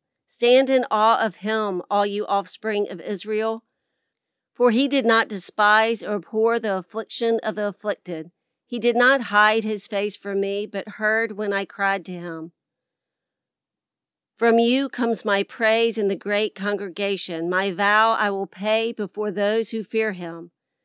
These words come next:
The poor shall eat and be satisfied. Those who seek him shall praise the Lord.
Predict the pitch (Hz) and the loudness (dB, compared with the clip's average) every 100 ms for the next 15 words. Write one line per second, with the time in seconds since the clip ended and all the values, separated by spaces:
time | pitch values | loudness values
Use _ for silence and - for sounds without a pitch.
0 | _ _ - 208 - 247 247 247 - 202 | _ _ -6 -6 0 4 4 4 0 -2
1 | - 226 220 - 196 202 185 202 190 208 | -2 -4 -4 -4 -4 -4 -4 -2 0 -2
2 | - 196 202 202 202 _ _ _ _ 220 | -2 0 2 0 -6 _ _ _ _ 2
3 | 233 247 - 220 - - 247 - 240 233 | 4 4 2 -6 -6 -6 -6 -4 -2 -2
4 | - 202 - 208 208 220 202 233 196 196 | -2 -6 -6 -4 0 -2 -2 -4 -2 -2
5 | 190 180 | -2 -4